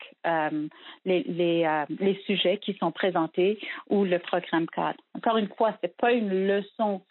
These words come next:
séparée, mais ça s'intègre, ces compétences s'intègrent,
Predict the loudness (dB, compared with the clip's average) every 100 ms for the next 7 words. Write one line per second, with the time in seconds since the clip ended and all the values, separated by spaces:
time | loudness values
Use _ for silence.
0 | -6 -4 0 -2 0 0 0 -2 -4 -2
1 | -4 -6 _ -2 -2 -2 -2 0 -2 -10
2 | _ -6 -4 -2 -2 0 -2 -2 -4 -2
3 | -2 0 0 -2